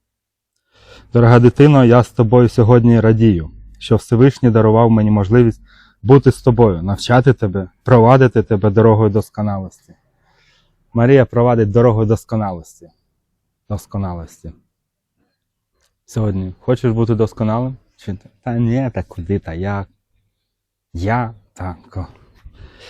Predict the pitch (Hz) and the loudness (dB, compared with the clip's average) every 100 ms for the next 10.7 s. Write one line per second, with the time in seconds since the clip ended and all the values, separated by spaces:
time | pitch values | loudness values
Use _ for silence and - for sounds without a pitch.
0 | - - - - - _ _ _ _ - | -20 -20 -20 -20 -20 _ _ _ _ -20
1 | - - 120 117 90 85 - - _ _ | -20 -12 -6 -4 -4 -10 -20 -20 _ _
2 | _ - 107 92 - 87 _ _ _ _ | _ -12 -10 -10 -16 -20 _ _ _ _
3 | _ _ 123 113 113 101 95 113 104 107 | _ _ -2 0 0 -2 -6 -8 -6 -4
4 | 107 120 135 - - 107 104 101 _ _ | -4 -2 -4 -4 -8 -4 -4 -6 _ _
5 | _ - 107 - 120 110 - - _ _ | _ -8 -8 0 2 2 -2 -18 _ _
6 | 117 120 113 113 113 107 113 113 110 113 | 0 2 2 -2 -2 0 0 -2 -4 -6
7 | - 113 110 104 104 _ 107 - 104 - | -6 -6 -4 -6 -8 _ -20 -12 -10 -4
8 | 113 113 107 110 107 104 98 - 117 - | 0 0 0 -2 -2 -4 -4 -4 -4 -4
9 | 107 131 _ _ _ _ _ _ _ _ | -8 -10 _ _ _ _ _ _ _ _
10 | _ - 104 - 107 104 101 | _ -20 -20 -6 -4 -4 -6